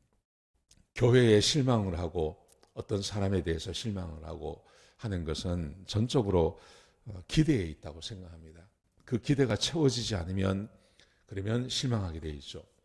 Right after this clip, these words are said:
여러분, 교회를 나오시면서 또 목회자를 대하면서 어떤 기대를 가져야 될까요? 그 기대는 바로 이런 것이라고 생각합니다.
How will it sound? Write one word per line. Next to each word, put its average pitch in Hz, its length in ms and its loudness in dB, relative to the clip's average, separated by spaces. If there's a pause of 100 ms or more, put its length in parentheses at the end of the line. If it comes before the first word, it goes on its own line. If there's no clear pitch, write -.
(540)
여러분, 113 240 0
교회를 123 360 6
나오시면서 95 960 2
또 101 80 -8
목회자를 104 500 -2
대하면서 82 480 -8
어떤 151 460 -2
기대를 123 320 -2
가져야 90 300 -10
될까요? 80 460 -18 (640)
그 131 180 4
기대는 87 500 -2
바로 82 200 -8
이런 104 220 -2
것이라고 85 380 -6
생각합니다. 82 640 -12